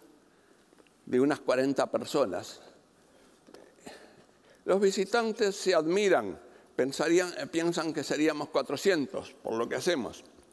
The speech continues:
La historia es pocos y los mejores, motivados,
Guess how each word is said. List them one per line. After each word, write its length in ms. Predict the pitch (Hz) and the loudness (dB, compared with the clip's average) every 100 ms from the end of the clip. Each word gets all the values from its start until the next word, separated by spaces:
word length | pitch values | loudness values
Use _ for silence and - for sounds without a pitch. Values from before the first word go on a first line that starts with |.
| _ _ _ _ - _ _ _ - - - - - - - _ - | _ _ _ _ -20 _ _ _ -20 -20 -20 -20 -20 -20 -20 _ -2
La 140 | 95 | 0
historia 640 | 101 - - 135 147 120 110 | 0 -4 4 4 6 4 6
es 520 | 117 127 - - - - - - _ - _ _ _ _ _ _ | 6 4 -2 -14 -16 -20 -20 -20 _ -20 _ _ _ _ _ _
pocos 480 | 165 160 - 175 - - | 4 4 2 -8 -8 -2
y 60 | |
los 200 | 113 107 110 | 2 2 -2
mejores, 680 | 98 - 117 90 - - - - _ _ _ _ _ _ _ _ _ _ _ _ 98 | -2 4 4 2 -4 -18 -20 -20 _ _ _ _ _ _ _ _ _ _ _ _ -2
motivados, 880 | 117 131 139 139 87 73 - - | 0 4 6 6 4 -4 -14 -20